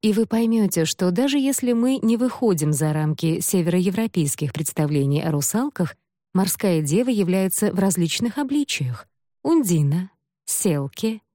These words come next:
никса, морская нимфа. Некоторые из этих созданий вообще не имеют описания.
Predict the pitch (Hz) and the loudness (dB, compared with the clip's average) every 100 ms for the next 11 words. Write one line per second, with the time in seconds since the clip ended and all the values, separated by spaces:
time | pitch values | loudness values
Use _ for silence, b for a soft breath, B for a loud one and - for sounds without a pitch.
0 | - 180 165 143 - - - 196 - _ | -4 0 2 0 -4 -6 -4 -4 -8 _
1 | 180 165 160 - 151 165 190 254 262 - | 0 0 0 -2 -2 2 2 0 -4 -8
2 | 117 - _ _ _ _ - 208 240 202 | -10 -12 _ _ _ _ -2 0 0 0
3 | 196 190 185 180 170 175 - 185 190 277 | 0 2 2 0 0 -2 0 0 2 0
4 | 294 277 254 254 - 285 294 285 262 254 | 0 0 0 -2 -2 -2 0 0 -2 -2
5 | 233 233 233 - 151 123 120 | -4 -4 -4 -2 -2 -2 -6